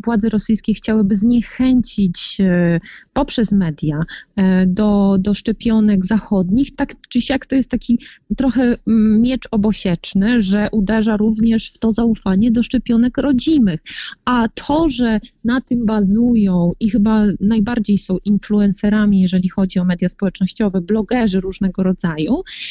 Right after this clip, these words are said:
którzy mają po tysiące, nawet milion odsłon, e, i, i są słuchani, oglądani, no to jest jakby pokłosie tego, tych wątpliwości,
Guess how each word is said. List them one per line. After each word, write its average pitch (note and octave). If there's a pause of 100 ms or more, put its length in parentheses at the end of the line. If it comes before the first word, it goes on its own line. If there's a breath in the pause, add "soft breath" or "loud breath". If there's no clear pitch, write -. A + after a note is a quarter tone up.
(140 loud breath)
którzy A3
mają G3+
po G#3+
tysiące, A3
nawet G3
milion G#3+
odsłon, G3 (340 loud breath)
e, G3
i, A3
i -
są A3+
słuchani, G#3
oglądani, G3 (240 loud breath)
no B3+
to C4+
jest C4+
jakby A#3+
pokłosie C4 (220)
tego, A3
tych A#3
wątpliwości, A#3